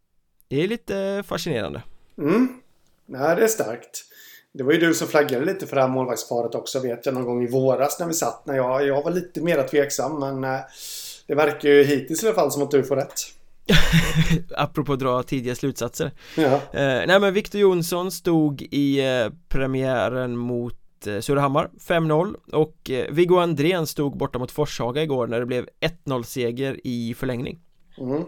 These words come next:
Speaker 1: Ehm, sen, ja, det är klart att det är coolt med två målvakter som båda håller nollan i sina första matcher. Kan inte få en bättre start än så. Samtidigt tittar man lite på statistiken. Jag har inte sett någon av matcherna.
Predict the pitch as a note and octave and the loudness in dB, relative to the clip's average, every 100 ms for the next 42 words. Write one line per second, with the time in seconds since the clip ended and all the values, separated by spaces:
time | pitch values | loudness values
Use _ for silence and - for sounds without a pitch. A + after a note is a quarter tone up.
0 | - _ - - - - - - - - | -12 _ -20 -20 -20 -20 -20 -20 -20 -20
1 | - - - - C#3 C#3 C3+ C3+ A2 - | -20 -20 -20 -10 -4 -2 -2 -4 -8 -10
2 | D#3+ D#3+ F3+ - - _ _ _ - E3+ | -6 -4 -4 -8 -16 _ _ _ -6 -4
3 | E3+ E3+ D3+ C#3+ D3 C#3 D3 C#3 - C#3 | -2 0 0 0 -4 -2 0 0 -2 -4
4 | C#3+ C3 C3+ B2 B2+ C#3+ C#3+ C3+ A#2+ B2 | -2 0 0 -2 -4 -6 -6 -4 -2 -2
5 | B2+ B2+ C3 C3 B2 B2+ A#2+ G#2 A#2+ A#2 | -4 -2 -4 -4 -6 -8 -8 -8 -8 -8
6 | B2 - D3+ B2+ C#3 - D3+ D#3+ D3 C3+ | -10 -8 -8 -6 -8 -4 0 0 0 -4
7 | C3+ - C#3 D3+ D#3+ C#3+ D#2 - - - | -8 -4 -2 -2 -6 -4 -6 -8 -18 -20
8 | _ - - C#3 C#3 C#3+ D#3 E3+ E3+ C3+ | _ -14 -6 -4 -2 -4 -2 -6 -4 -4
9 | C#3 D3 - C3+ C3 - - C3+ - C#3+ | -2 -2 -4 -6 -6 -8 -6 -6 -4 -6
10 | C3+ C3+ - C#3 C#3+ B2+ A#2+ B2+ C3 - | -4 -6 -6 -6 -4 -6 -6 -6 -6 -6
11 | C3+ F3 | -4 -4